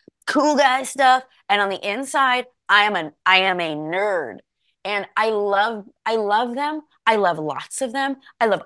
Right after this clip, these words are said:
all different ones of them. And the ones that, like, would dare to be scary when I was a teenager, let's go. There was just something about, like, being a creepy emo kid and the crossover of, like, that and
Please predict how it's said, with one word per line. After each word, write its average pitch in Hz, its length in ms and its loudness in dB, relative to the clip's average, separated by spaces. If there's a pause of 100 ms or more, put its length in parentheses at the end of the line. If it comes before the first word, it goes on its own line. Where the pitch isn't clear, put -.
all 208 280 2
different 220 280 -6
ones 220 180 -8
of 247 60 -8
them. 262 160 -8 (200)
And 233 120 2
the 247 60 4
ones 233 300 0
that, 233 240 -2 (100)
like, 202 340 -2 (200)
would 202 340 -2 (120)
dare 190 340 0
to 240 160 -10
be 208 140 -8
scary 180 540 -2
when 202 140 -6
I 180 100 -4
was 170 140 -6
a 175 80 -8
teenager, 208 800 -6 (640)
let's 165 160 -2
go. - 240 0 (880)
There 233 120 4
was 226 160 2
just 262 180 2
something 269 280 -2
about, 254 220 0
like, 202 200 -6
being 202 220 -4
a 226 60 -6
creepy 220 800 -4 (300)
emo 196 260 0
kid 160 420 -4
and 175 140 -6
the 170 60 -6
crossover 208 640 0
of, 175 100 -2
like, 160 220 -2
that 180 440 4
and 170 580 -6